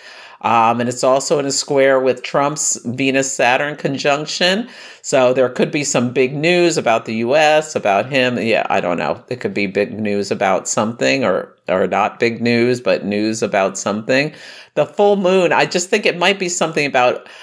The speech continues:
how America's wealth is being used in this, in, in the war in Israel.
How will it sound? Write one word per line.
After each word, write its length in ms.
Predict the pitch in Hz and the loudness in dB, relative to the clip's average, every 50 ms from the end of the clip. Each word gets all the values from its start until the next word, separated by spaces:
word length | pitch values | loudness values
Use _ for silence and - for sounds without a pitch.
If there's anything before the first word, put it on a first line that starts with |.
| - - - | -20 -10 -2
how 300 | - 151 156 170 165 - | 0 4 4 4 4 2
America's 1000 | - 127 135 139 143 143 147 160 180 185 185 180 180 - - 143 131 127 127 - | 0 -2 -4 -2 0 2 4 4 4 4 2 2 0 0 0 2 2 0 0 -4
wealth 600 | 127 120 127 135 139 139 127 104 101 - - - | -6 -2 0 2 4 4 4 2 0 -4 -10 -8
is 200 | 104 110 104 107 | -6 -6 -6 -4
being 320 | - 127 120 110 113 113 | -2 -2 0 0 0 0
used 600 | 113 117 120 117 113 110 107 104 101 101 - - | 0 2 2 2 2 2 0 -2 -4 -6 -8 -8
in 300 | - - 113 110 110 110 | -4 -2 0 0 0 0
this, 360 | 107 104 101 98 - - - - - - | 0 0 0 0 -2 -6 -8 -8 -6 -2
in, 240 | 104 107 104 101 - - | 0 0 0 -2 -2 -2
in 540 | 110 107 104 104 104 104 - - 98 92 - _ | -2 -2 -2 -2 -4 -6 -8 -10 -14 -18 -14 _
the 220 | - 107 104 104 104 | -8 -4 -2 -2 -2
war 500 | 104 107 107 107 104 104 101 95 - - | 0 0 0 2 2 2 2 0 0 0
in 400 | 95 98 98 101 101 101 95 - - | 0 0 2 2 0 -2 -4 -4 -2
Israel. 840 | 101 104 101 104 98 - 101 98 92 90 90 85 80 71 - - - | 0 0 0 0 -2 -4 -4 -2 0 0 0 0 -2 -4 -6 -10 -18